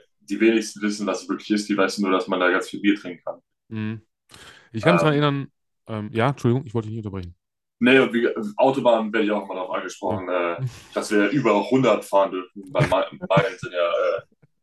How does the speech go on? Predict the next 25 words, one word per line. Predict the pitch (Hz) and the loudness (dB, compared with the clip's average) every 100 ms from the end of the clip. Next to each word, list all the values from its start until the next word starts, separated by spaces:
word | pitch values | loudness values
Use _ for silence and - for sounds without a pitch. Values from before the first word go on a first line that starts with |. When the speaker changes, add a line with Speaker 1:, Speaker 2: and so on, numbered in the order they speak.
| _ _ _ | _ _ _
Speaker 1:
ich | 110 104 | -12 -2
glaub, | 107 | -2
maximal | 104 107 113 - 110 101 104 101 - | 2 0 0 -2 2 4 4 0 -4
darf | 104 101 | 0 0
man | 104 | 0
hier | 101 | -4
fünfundsiebzig | - 120 139 131 113 - 110 | -2 -2 0 -2 -4 0 2
oder | 101 110 | 2 0
achtzig | 117 - 120 113 | -4 -8 -12 -2
Meilen | 107 117 113 | 0 0 -2
fahren. | 113 110 | -4 -4
Das | 104 | -6
sind | 98 | -8
ja | 90 | -6
so | 90 | -6
hundertdreißig, | 104 104 98 - - 98 101 - | -2 0 0 -2 -2 -2 -2 -6
hundertvierzig | 101 - 104 104 110 104 | -6 -2 0 0 -2 0
maximal. | 107 - 117 107 113 117 _ _ _ | 0 2 2 4 2 -2 _ _ _
Speaker 2:
Mhm. | 113 110 113 113 | -4 -4 -4 -4
Speaker 1:
Auf | 104 | -2
den | 104 | -2
meisten | 101 101 104 | 2 2 4
Highways | 101 104 101 | 2 2 -2
ist | - | -4
halt | 92 87 | -4 -4